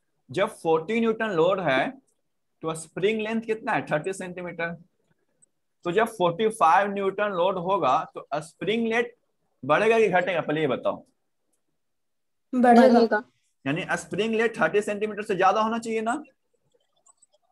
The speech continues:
Speaker 2: यस,
Speaker 3: यस,
Speaker 2: सर।
Speaker 3: sir।
Speaker 1: चलो, ठीक है, इस चीज को हम लोग ध्यान में रखेंगे। तो load है फ़ोर्टी फ़ाइव newton, K का value है newton centimeter में two into delta X, तो यहाँ पर delta X निकल जाएगा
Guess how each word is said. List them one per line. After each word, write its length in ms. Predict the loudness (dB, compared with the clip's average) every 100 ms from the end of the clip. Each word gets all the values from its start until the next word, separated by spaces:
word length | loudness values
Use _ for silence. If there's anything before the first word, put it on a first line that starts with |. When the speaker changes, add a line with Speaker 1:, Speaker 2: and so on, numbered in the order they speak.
| _ _ _ 0
Speaker 2:
यस, 180 | 4 6
Speaker 3:
यस, 120 | 4
Speaker 2:
सर। 80 | 2
Speaker 3:
sir। 240 | -2 -2 -4 _
Speaker 1:
चलो, 240 | -10 -10 -12 -8
ठीक 140 | -6
है, 80 | -6
इस 140 | -8 -10 -18 _
चीज 200 | -4 -4
को 100 | -4
हम 60 | -4
लोग 100 | 0
ध्यान 200 | 2 2
में 100 | 0
रखेंगे। 320 | -2 -6 -12 -14 _ _ _ _ _ _ _ 0
तो 60 | 2
load 320 | 4 4 4
है 100 | 0
फ़ोर्टी 360 | 0 0 0
फ़ाइव 320 | 0 2 2 2
newton, 460 | -6 -4 -4 -6 _ _ -20 _ _ _ _ -6
K 180 | -4 0
का 80 | 0
value 320 | 2 2 0
है 140 | -2
newton 320 | -4 -6 -8 -8
centimeter 580 | -8 -6 -6 -4 -6
में 120 | -6 -6
two 460 | 0 2 2 -2 -14 _ _ _ _ _ -2
into 380 | -2 -2 -2 2
delta 600 | 2 2 0 0 0 -2
X, 200 | -8 -8 -18 -20 _ _ _ _
तो 60 | -8
यहाँ 180 | -4 -4
पर 180 | -4 -2
delta 500 | 0 -2 0 -2 -2
X 120 | -8
निकल 260 | -10 -6
जाएगा 360 | -4 -2 -4